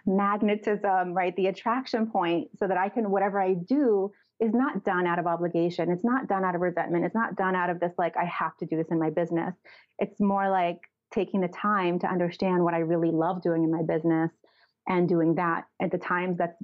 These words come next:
that it works the best for me. And then everything else I can do at other times or delegate or not do at all,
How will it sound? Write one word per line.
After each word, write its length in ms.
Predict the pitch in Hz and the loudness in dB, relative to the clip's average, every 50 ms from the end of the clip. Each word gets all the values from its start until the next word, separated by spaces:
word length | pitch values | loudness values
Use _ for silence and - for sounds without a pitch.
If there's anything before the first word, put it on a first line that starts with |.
| - - | -6 -2
that 160 | 170 185 165 | -2 0 0
it 80 | 170 170 | 0 0
works 300 | 170 175 156 156 - - | 0 0 -2 -2 -4 -6
the 80 | 175 | -6
best 360 | 151 160 156 151 - - - _ - | -4 -4 -4 -6 -8 -12 -12 _ -2
for 180 | 220 240 240 196 | 0 0 0 0
me. 360 | 170 151 160 156 - - - _ _ _ - - | -2 -2 -2 -4 -4 -6 -8 _ _ _ -6 -2
And 120 | 190 180 | 0 2
then 120 | 175 175 | 2 2
everything 380 | 175 175 175 175 175 190 185 196 | 0 0 -2 -2 0 0 0 0
else 360 | 240 262 220 196 190 208 202 - - | 2 2 2 2 0 0 -2 -4 -6
I 60 | 180 | -6
can 160 | - 202 190 | -2 -2 0
do 120 | 180 175 175 | 2 2 2
at 60 | - | 2
other 200 | - 180 175 175 | 0 0 -2 -2
times 380 | 175 - - 180 175 175 175 165 | -4 -4 -2 0 0 2 2 0
or 80 | 165 | 0
delegate 580 | 165 - 170 156 156 165 160 - - 170 - - - | -2 0 0 0 0 0 -2 -2 -2 -4 -4 -2 -2
or 100 | 196 196 | -2 0
not 200 | 214 226 233 226 | 0 0 0 0
do 140 | 262 254 254 | 2 2 2
at 60 | 285 | 2
all, 360 | 311 285 - - - 247 | 2 2 2 2 0 -2